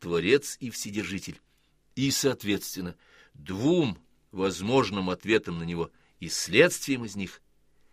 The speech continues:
Если Бог есть, то человек — это тот, кто осознаёт и воплощает в жизнь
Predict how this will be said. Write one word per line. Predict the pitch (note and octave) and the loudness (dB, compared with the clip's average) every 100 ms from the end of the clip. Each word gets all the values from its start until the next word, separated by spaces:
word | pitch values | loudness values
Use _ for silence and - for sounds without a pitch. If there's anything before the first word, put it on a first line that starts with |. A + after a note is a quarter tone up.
| _ _ _ _ D#2 | _ _ _ _ -18
Если | D#2+ F#2+ C3+ A#2+ G#2 G2+ | -4 6 6 6 2 0
Бог | F2+ F#2 F2+ - | 0 0 -2 -4
есть, | D2 F2 E3+ - - - - _ _ _ _ _ _ _ | -10 -2 -2 -2 -4 -8 -12 _ _ _ _ _ _ _
то | F#2+ G2+ | 0 2
человек — | - - G#2+ G2+ G2+ D3+ E3+ - - _ _ _ _ _ _ | 4 2 2 4 4 4 2 0 -12 _ _ _ _ _ _
это | D3+ G3 - F3+ | 2 2 2 -4
тот, | - C#3 A2+ - | -2 0 0 0
кто | - G2 G2+ | -6 -2 0
осознаёт | F#2+ F#2+ - G2 F2+ E2 F#2+ G2+ G3+ - - - | 0 -2 0 -2 -2 0 0 4 2 2 -6 -12
и | E3+ | -12
воплощает | D#3 D#3 D3+ - - C#3 C3 A#2 | -10 -8 -8 -6 -2 0 0 -2
в | F2+ | -8
жизнь | F2 A2+ F2+ F2+ | -4 -2 -2 -4